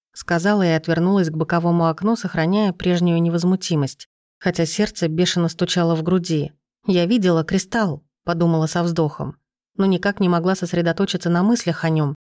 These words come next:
потому что другие мысли более настойчиво лезли в мою голову.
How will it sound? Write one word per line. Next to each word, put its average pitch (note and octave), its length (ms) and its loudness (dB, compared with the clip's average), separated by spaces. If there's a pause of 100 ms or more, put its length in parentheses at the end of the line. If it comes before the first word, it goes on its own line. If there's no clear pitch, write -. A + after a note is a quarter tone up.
(300)
потому F#3+ 300 2
что - 160 -4
другие F3+ 420 2
мысли F#3 380 2
более F#3 420 2
настойчиво F3 600 0
лезли F#3+ 300 2
в F3+ 60 0
мою G3+ 220 4
голову. F3+ 540 0